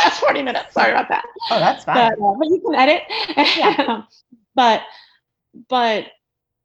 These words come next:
Speaker 1: in Blue Castle, another thing that I just love about it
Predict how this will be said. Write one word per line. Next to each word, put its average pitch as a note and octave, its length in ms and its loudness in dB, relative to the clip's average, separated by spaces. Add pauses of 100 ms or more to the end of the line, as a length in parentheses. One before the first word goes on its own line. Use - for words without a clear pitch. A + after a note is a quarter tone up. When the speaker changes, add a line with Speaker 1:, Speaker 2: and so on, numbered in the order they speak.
(600)
Speaker 1:
in B3 240 -4
Blue A#3 200 -6
Castle, A#3 920 -6 (300)
another A#3+ 400 0
thing A#3 220 -4
that F3 140 -4
I G3+ 220 -2
just G3+ 380 -8 (180)
love F#3 480 -2
about C4 400 2
it D4+ 300 -4